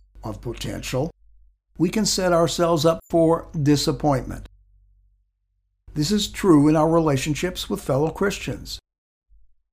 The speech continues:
I have known people who have not remembered that all of us are works in progress, and so have been deeply disappointed with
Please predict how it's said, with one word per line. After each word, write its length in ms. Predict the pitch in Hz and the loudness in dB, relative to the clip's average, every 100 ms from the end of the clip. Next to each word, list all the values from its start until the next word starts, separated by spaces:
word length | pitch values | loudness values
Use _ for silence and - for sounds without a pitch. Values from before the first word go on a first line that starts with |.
| _ | _
I 180 | 127 151 | -2 0
have 200 | 156 160 | 2 4
known 240 | 151 165 | 6 6
people 400 | 151 143 156 180 | 4 2 4 2
who 140 | 160 139 | 2 2
have 160 | 131 | 0
not 340 | 131 160 180 180 - | -2 0 0 -2 -8
remembered 880 | 147 143 131 147 139 98 95 123 | 0 4 4 2 0 -4 -8 -10
that 140 | 139 139 | -4 -2
all 280 | 165 175 185 | 2 2 4
of 120 | 170 | 2
us 240 | 175 - | 0 -2
are 280 | - 147 139 | -4 0 0
works 520 | 131 160 170 - - - | 2 0 0 -6 -8 -4
in 200 | 160 143 | -4 -2
progress, 840 | 151 143 127 113 73 - - - _ _ _ _ _ - | 0 2 0 -4 -6 -12 -12 -14 _ _ _ _ _ -6
and 180 | 175 160 | -2 -2
so 280 | - 185 185 | 0 2 2
have 120 | 151 | 4
been 220 | 147 135 | 4 4
deeply 560 | 151 190 - 185 180 - 160 | 2 -2 0 0 0 -2 0
disappointed 800 | 139 135 143 - 180 185 175 | 2 2 -2 0 -2 0 0
with 320 | 135 92 101 | -2 -4 -10